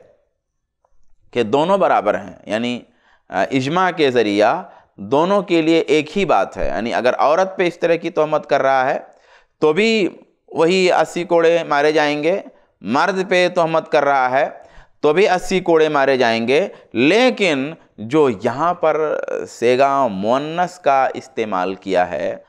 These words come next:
और ख़िताब का जो लफ्ज़ है, इसमें, अ, औरतों वाला लफ्ज़ जो इस्तेमाल किया गया है, उसकी वजह यह है कि समाज का जो इज्तिमाई शऊर है पूरे हर समाज में, वो औरत के सिलसिले में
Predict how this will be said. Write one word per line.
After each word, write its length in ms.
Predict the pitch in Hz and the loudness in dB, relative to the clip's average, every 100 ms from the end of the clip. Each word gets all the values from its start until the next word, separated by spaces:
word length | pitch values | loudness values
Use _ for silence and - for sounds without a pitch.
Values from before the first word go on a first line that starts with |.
| _ - | _ -4
और 360 | 101 101 98 87 - _ _ _ | 0 2 0 -2 -8 _ _ _
ख़िताब 840 | - 120 135 139 147 - 107 117 117 | -4 -2 0 0 -2 -6 -10 -6 -2
का 120 | 110 | 0
जो 160 | 110 | 2
लफ्ज़ 340 | 113 151 156 147 | 2 2 0 -2
है, 440 | 139 104 117 151 - _ - | 2 4 2 0 -10 _ -8
इसमें, 600 | 123 131 139 131 113 85 - _ _ - | -8 -4 -2 0 -2 -6 -14 _ _ -4
अ, 60 | 92 90 - | 0 0 2
औरतों 440 | 127 143 190 190 | 2 0 0 2
वाला 220 | 127 123 123 | 2 2 2
लफ्ज़ 300 | 123 120 92 - | 0 -2 -12 -10
जो 160 | 110 | -4
इस्तेमाल 500 | 113 - 113 107 143 | -4 -4 -4 -2 -2
किया 240 | 156 147 120 | -2 -2 0
गया 220 | 110 95 | 2 0
है, 280 | 90 110 - _ _ _ | 0 -4 -8 _ _ _
उसकी 320 | 113 - 165 | -12 -6 -2
वजह 260 | 131 120 117 | 0 2 2
यह 260 | 98 90 | 2 0
है 180 | 98 135 | 0 -2
कि 180 | 151 147 | -4 -10
समाज 680 | 139 - 143 175 247 262 240 - | -10 -6 -2 0 0 0 -2 -2
का 180 | 185 170 | 0 0
जो 240 | 160 147 | 0 0
इज्तिमाई 640 | 127 - - 113 143 196 92 | -2 -6 -6 -2 0 -2 -4
शऊर 400 | 127 104 101 82 | -2 0 -2 -4
है 160 | 87 | -6
पूरे 360 | - 180 208 185 - _ | -6 -2 0 -2 -10 _
हर 160 | 165 190 | -4 -4
समाज 400 | - 107 85 76 | -4 -2 -2 -4
में, 160 | 67 71 _ _ _ _ _ _ _ | -14 -20 _ _ _ _ _ _ _
वो 220 | 131 - - | -6 -4 0
औरत 420 | 135 190 202 196 | 0 2 0 -2
के 120 | 160 143 | -2 -2
सिलसिले 500 | 135 120 120 104 98 | -2 -2 -2 -2 -2
में 280 | 98 127 | -4 -6